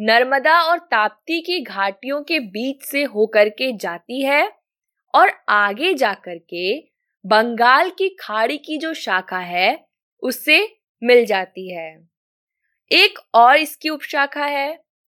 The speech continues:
जिसको हम गुजरात की उपशाखा के नाम से जानते हैं। तो गुजरात वाली जो उपशाखा है बच्चों, वो राजस्थान के रास्ते होते हुए डायरेक्ट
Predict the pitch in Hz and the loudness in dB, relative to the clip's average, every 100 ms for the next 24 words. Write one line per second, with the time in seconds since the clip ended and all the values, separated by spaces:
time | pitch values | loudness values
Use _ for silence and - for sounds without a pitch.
0 | _ 233 233 277 277 277 285 196 190 190 | _ -10 -6 -2 0 0 -2 -4 -2 0
1 | 196 208 - 285 277 - 262 269 269 277 | 0 0 -4 -6 -4 -2 0 0 -4 -4
2 | 269 262 262 262 269 262 254 240 254 262 | -4 -6 -6 -10 -6 -4 -4 -6 -6 -6
3 | 247 254 294 _ _ _ _ _ _ - | -6 -14 -16 _ _ _ _ _ _ 0
4 | 381 233 208 185 180 190 294 - 302 294 | 0 4 2 4 2 2 2 0 2 2
5 | 302 277 320 294 226 214 - 190 180 185 | 0 -6 -6 -8 -10 -12 -10 -10 -10 -12
6 | 180 175 175 175 - 170 175 247 370 _ | -12 -10 -12 -12 -12 -4 -2 -2 -4 _
7 | _ _ _ _ 233 302 381 415 - _ | _ _ _ _ 2 6 6 4 -4 _
8 | _ _ 190 196 196 208 339 359 339 330 | _ _ 0 2 2 0 -4 -4 -2 0
9 | 330 320 311 269 202 202 _ 233 226 - | -2 -4 -4 -2 -2 -6 _ -2 -2 -6
10 | 175 180 285 339 262 185 175 185 269 _ | -12 -4 -2 -2 -4 -6 -4 -4 -4 _
11 | _ _ _ _ 185 220 233 277 330 381 | _ _ _ _ -2 2 2 2 0 -4
12 | _ | _